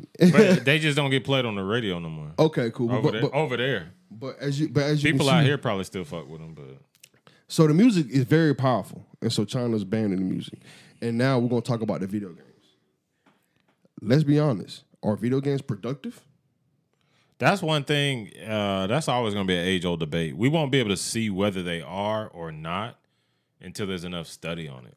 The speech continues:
Speaker 1: Like,
Speaker 2: What is productive about playing Madden?
Speaker 1: Nigga, I ain't gonna lie. I ain't gonna lie, bro. I played football.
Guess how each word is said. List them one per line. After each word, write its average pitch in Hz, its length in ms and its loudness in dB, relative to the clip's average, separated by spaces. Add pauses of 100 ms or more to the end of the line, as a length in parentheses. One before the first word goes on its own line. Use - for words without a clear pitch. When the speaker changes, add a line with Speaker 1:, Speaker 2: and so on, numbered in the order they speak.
Speaker 1:
Like, 90 200 -6
Speaker 2:
What 143 120 2
is 156 100 -4
productive 120 540 -2
about 101 260 -6
playing 98 320 -6
Madden? 82 320 -12 (1300)
Speaker 1:
Nigga, 87 260 -8
I 95 140 -4
ain't 101 100 -8
gonna 87 100 -8
lie. 80 300 -6 (1600)
I 87 140 -8
ain't 87 100 -10
gonna 82 100 -12
lie, 78 160 -8
bro. 69 260 -14 (600)
I 90 160 -10
played 95 460 -10
football. 90 340 -10